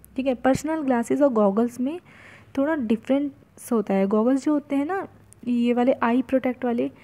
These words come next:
इसमें sides में से पूरा cover करता है ये eyes को, but आपके जो personal glasses हैं वो पूरा cover नहीं करते हैं। Then एंटी फॉग feature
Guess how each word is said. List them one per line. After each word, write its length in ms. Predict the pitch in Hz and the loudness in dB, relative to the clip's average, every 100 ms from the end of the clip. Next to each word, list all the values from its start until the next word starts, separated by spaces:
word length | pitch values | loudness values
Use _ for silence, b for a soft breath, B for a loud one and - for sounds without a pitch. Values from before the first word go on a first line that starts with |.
| B B B | B B B
इसमें 300 | - - 320 | -10 -8 -8
sides 580 | 370 - 254 254 294 - | -8 -10 -6 -2 -2 -4
में 140 | 302 294 | -8 -2
से 140 | 330 | -2
पूरा 380 | 320 262 247 277 | -2 -2 0 0
cover 400 | 285 240 220 240 | 2 2 2 2
करता 340 | 240 196 - | 0 -2 0
है 100 | 202 | 0
ये 80 | 190 | 2
eyes 220 | 180 185 | 2 0
को, 100 | - | 0
but 140 | 220 247 | 0 0
आपके 240 | 247 277 | 0 2
जो 80 | 285 | 2
personal 360 | 277 - 269 | 2 0 0
glasses 340 | 277 247 247 247 | 0 0 0 0
हैं 80 | 277 | 2
वो 120 | 294 | 2
पूरा 280 | 277 254 277 | 2 2 4
cover 260 | 247 269 | 2 0
नहीं 300 | 269 233 233 | 2 4 4
करते 300 | 240 185 - | 0 -4 -2
हैं। 100 | 202 | -2
Then 260 | 196 254 - | 0 -2 0
एंटी 240 | 269 262 | 0 0
फॉग 200 | 294 285 | 0 0
feature 520 | 277 - 233 - 294 | 0 -4 0 4 4